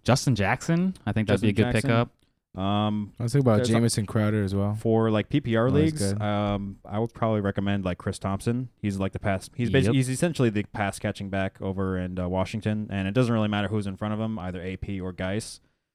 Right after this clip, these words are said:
Speaker 2: Um, you know, for especially, uh, like I said, for P P R leagues, he's pretty great. Here he had seven receptions for, I don't know, like, seventy yards or something like that, like that. That's, that's pretty significant.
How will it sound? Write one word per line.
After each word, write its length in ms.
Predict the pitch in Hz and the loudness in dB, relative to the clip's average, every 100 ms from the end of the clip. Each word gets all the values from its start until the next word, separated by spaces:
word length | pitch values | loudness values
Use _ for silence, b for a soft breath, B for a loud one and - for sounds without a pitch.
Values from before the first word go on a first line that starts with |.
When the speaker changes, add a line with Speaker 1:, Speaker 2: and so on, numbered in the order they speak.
| _ | _
Speaker 2:
Um, 600 | 92 90 90 90 90 87 - _ | -4 -2 -2 -4 -6 -10 -14 _
you 120 | 104 | -8
know, 60 | 90 | -8
for 120 | 98 | -8
especially, 340 | 92 110 - 104 - | -8 -8 -10 -14 -10
uh, 260 | 95 92 | -6 -4
like 160 | 90 95 | -4 -6
I 40 | |
said, 220 | 95 101 90 | -6 -6 -8
for 80 | 90 | -4
P 140 | 110 | -2
P 140 | 104 | 0
R 120 | 110 107 | 2 2
leagues, 300 | 95 92 - | 0 -4 -6
he's 220 | 107 101 | -6 -6
pretty 260 | - 120 | -4 -2
great. 260 | 104 101 87 | 0 -2 -4
Here 140 | 104 | -4
he 60 | 98 | -4
had 220 | 95 92 | -4 -4
seven 260 | - 104 101 | -4 -6 -4
receptions 680 | 101 107 101 110 107 104 - _ _ _ _ - | -4 -4 -4 -4 -6 -8 -14 _ _ _ _ -6
for, 640 | 95 90 87 87 87 87 - _ _ _ _ _ _ _ _ | -4 -2 -2 -4 -6 -8 -14 _ _ _ _ _ _ _ _
I 20 | - | -18
don't 140 | - | -16
know, 80 | 110 | -18
like, 140 | 131 | -18
seventy 320 | - 92 90 90 | -12 -10 -8 -6
yards 220 | 92 98 | -6 -6
or 40 | |
something 280 | - 107 113 | -8 -8 -6
like 240 | 117 123 - | -6 -6 -10
that, 100 | _ _ - | _ _ -12
like 100 | 123 | -8
that. 180 | 127 131 _ _ _ _ _ - | -8 -8 _ _ _ _ _ -10
That's, 220 | 107 - - | -10 -10 -8
that's 160 | 107 | -8
pretty 180 | - 127 | -2 -4
significant. 520 | 98 101 92 87 87 | -2 -6 -8 -8 -12